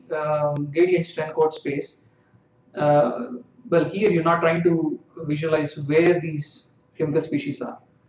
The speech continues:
If you take that particular spectrum and then do a Fourier transformation, remember, even this is basically the integral of e power I phi, where phi is your fun-, phi is your gamma delta B, meaning phi is dependent on your field inhomogeneity.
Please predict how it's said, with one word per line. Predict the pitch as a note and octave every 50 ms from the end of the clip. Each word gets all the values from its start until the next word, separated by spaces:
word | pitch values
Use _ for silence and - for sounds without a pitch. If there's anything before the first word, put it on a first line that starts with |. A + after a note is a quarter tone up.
| _ _ _ _ _
If | E3 - -
you | E3 -
take | F3 G3 - - - G3+
that | G3+ G3 - - - - _
particular | F#3 F#3 F3+ F3+ F3+ F3
spectrum | - - E3 - - F3 E3
and | D#3+ D#3+
then | E3 D#3+
do | D#3 E3 E3+
a | E3
Fourier | E3 E3 D#3 D3+ D3+
transformation, | C#3+ C3+ B2+ - - - - - D3 C3 - - _ _ _ _ _ _ _ _ _ _ _ _ _ _ _ _ _ - - _ _ _ _ _ _ _ _ _ _
remember, | - E3+ F#3 G3+ G3+ F#3+ F3 F3
even | E3+ F#3 G3 F#3+ F#3
this | E3+ G3+ - - - - - - - _ _ _ _ _ _ _ _ _ _ -
is | E3+ D#3+ D3
basically | E3 F#3 F3+ F3+ F#3 F#3+ F#3+ F#3+ E3
the | F3+ E3+
integral | E3+ F#3 F3+ F3 F3 E3+ D#3+
of | D#3 D#3+ F3
e | E3+
power | E3 E3+ D#3+ D#3+ D#3
I | D3+ D3+
phi, | D3+ - - E3+ D3+ D3+ D3
where | D3 D#3 D#3+ D#3
phi | - D#3 D#3 E3 F3
is | E3+ E3 - D#3
your | D#3 -
fun-, | - D#3 D#3 - - - _ _
phi | D#3 D#3 E3
is | F3 F3 D#3+ D3
your | D#3 D#3+ D3
gamma | D#3 D#3 D#3 D#3 D#3 D3 C#3+
delta | D3+ D3+ D3 D#3 D#3 D3+
B, | D3+ D3 C#3+ C3 - - _ _ _ _ _ _ _
meaning | - E3 E3 D#3 -
phi | - D#3 E3+ F3+
is | F3+ D3+
dependent | D3+ E3 E3+ E3 E3 D#3+ D#3
on | D3 D3 D3
your | D3 D3 C#3+ D3 - - _ _ _ _ _ _ _ - - - -
field | F#3 F3+ F3
inhomogeneity. | E3 D#3 D#3 C#3+ C3 C3+ C3+ B2+ A#2+ - A#2+